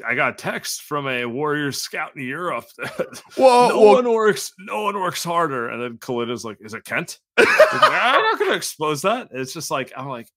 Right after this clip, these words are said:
Speaker 1: "Oh."
Speaker 2: Dude, it
Speaker 1: I
Speaker 2: killed
Speaker 1: mean
Speaker 2: me. It was so cringe. Kalina
Speaker 1: <laughs>
Speaker 2: snitching on him on live T V was the funniest shit. It was <laughs>
Speaker 1: You could, you could tell, you could tell Kalina's like, <sighs> "Just please, please just don't do this,"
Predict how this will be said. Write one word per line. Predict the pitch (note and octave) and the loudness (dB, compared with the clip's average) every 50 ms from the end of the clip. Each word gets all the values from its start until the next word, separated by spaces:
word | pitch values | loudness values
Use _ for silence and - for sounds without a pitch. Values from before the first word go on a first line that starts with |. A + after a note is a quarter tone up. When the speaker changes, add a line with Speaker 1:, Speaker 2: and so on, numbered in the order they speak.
| - | -18
Speaker 1:
"Oh." | B2 B2+ C#3 C#3 C3 - - - _ _ - _ _ _ _ _ - - - - - _ | -16 -14 -14 -14 -16 -18 -20 -20 _ _ -20 _ _ _ _ _ -20 -20 -20 -20 -20 _
Speaker 2:
Dude, | - F#4 C4+ B3 | 0 2 2 2
it | A#3+ A#3+ | 2 0
Speaker 1:
I | - C#3 | -2 0
Speaker 2:
killed | C#3+ A3 A3+ A#3 C4+ | 4 4 6 4 4
Speaker 1:
mean | C4+ A#3+ | 4 4
Speaker 2:
me. | A#3 | 4
It | |
was | A3+ F#4 | 4 4
so | - - B3 A#3+ - | 4 4 4 4 4
cringe. | - - - A3 G#3+ A3 A#3 A#3 A3 - - - - _ _ _ _ - | 2 2 6 8 10 10 10 8 6 0 -4 -8 -16 _ _ _ _ -8
Kalina | - F3+ E3+ F3 F3+ F#3+ G#3 | -4 0 2 4 4 4 2
Speaker 1:
<laughs> | F3 | 0
Speaker 2:
snitching | - - D#3+ E3+ E3 - F#3 D#3+ | 0 -2 -4 -4 -4 -4 -2 0
on | D#3 D#3 D3+ | 0 0 0
him | D3+ D3 C#3 C#3 | -2 -4 -6 -8
on | - C#3 C#3 C#3 | -8 -8 -8 -6
live | C3+ C3+ C3 C#3 C#3 C3+ | -6 -4 -2 -2 -2 -4
T | C3+ - C3+ B2+ | -6 -8 -8 -8
V | B2+ B2+ B2+ | -6 -6 -6
was | B2 A#2 A#2 A#2 | -6 -6 -6 -8
the | A#2 A2 | -10 -12
funniest | - - A2+ A2+ A2+ A2+ A2 G#2 G#2 - - | -10 -8 -8 -8 -6 -6 -8 -8 -8 -8 -8
shit. | G2 G2 | -8 -8
It | B2 B2 A#2 - - | -6 -8 -8 -8 -8
was | - C#3 - _ _ _ | -8 -8 -8 _ _ _
<laughs> | _ _ - - - | _ _ -14 -8 -6
Speaker 1:
You | C#3 D#3 | -4 0
could, | E3+ G3+ D#3+ C3 | 0 0 0 0
you | C#3+ D#3 E3+ | -2 -4 -2
could | F#3 G3+ D#3 | -4 -6 -4
tell, | - E3+ D3+ C3 - C3 | -2 -2 -4 -2 -4 -6
you | C3+ C#3 | -8 -8
could | F3+ E3+ | -8 -8
tell | - E3 D3+ C#3+ C3+ | -4 -4 -4 -4 -4
Kalina's | - - B2 B2+ B2 B2 A#2+ G#2+ G#2 | -6 -6 -6 -6 -4 -6 -6 -6 -8
like, | A2 G#2+ G#2 G2+ - - - _ _ - | -8 -8 -8 -10 -12 -16 -20 _ _ -16
<sighs> | - - - - - - _ _ _ _ _ _ - A#2+ | -16 -16 -16 -18 -20 -20 _ _ _ _ _ _ -20 _
"Just | - - - - _ _ _ | -18 -18 -18 -18 _ _ _
please, | - - B2 B2 A#2+ A2+ G#2+ - - - _ _ _ _ _ _ _ _ _ _ _ _ _ _ _ _ | -12 -10 -8 -8 -8 -8 -10 -12 -16 -20 _ _ _ _ _ _ _ _ _ _ _ _ _ _ _ _
please | - - D3+ D#3 C#3 | -8 -6 -4 -4 -4
just | C#3 C#3+ - | -6 -6 -6
don't | - B2 A#2+ A2+ - | -6 -6 -6 -6 -6
do | A2 A2 | -8 -8
this," | G#2 A2 A2 G#2+ - - - | -6 -8 -8 -8 -12 -16 -16